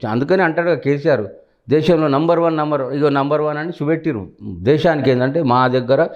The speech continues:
ఎన్నికల ట్రిక్కులు ఇట్లా ఉంటాయని. ప్రపంచ దేశం ఈ-,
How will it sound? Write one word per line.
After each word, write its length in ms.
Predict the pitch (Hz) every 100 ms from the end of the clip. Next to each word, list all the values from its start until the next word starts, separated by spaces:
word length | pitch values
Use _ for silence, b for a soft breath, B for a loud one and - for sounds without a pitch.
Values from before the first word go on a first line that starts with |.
| B B B
ఎన్నికల 480 | 117 156 175 170 165
ట్రిక్కులు 460 | 156 143 143 190 170
ఇట్లా 220 | 139 135
ఉంటాయని. 600 | 127 110 127 107 95 95 - - - - - _ _ _ _ _ _ - _ -
ప్రపంచ 500 | 147 165 302 151 131
దేశం 380 | 113 185 208 170
ఈ-, 160 | 127